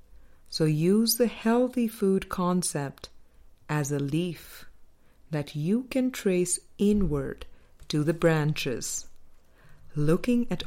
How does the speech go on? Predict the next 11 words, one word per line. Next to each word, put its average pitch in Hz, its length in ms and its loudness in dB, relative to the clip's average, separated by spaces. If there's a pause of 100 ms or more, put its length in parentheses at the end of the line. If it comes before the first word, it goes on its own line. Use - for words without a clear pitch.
(120)
all 277 460 6
of 196 160 4
your 170 180 4
thoughts - 760 -2 (400)
and 160 260 4
associations 160 1300 2 (120)
with 139 240 -2
this 151 280 2
belief, 151 680 -2 (1500)
its 151 340 0
opposites, 240 800 2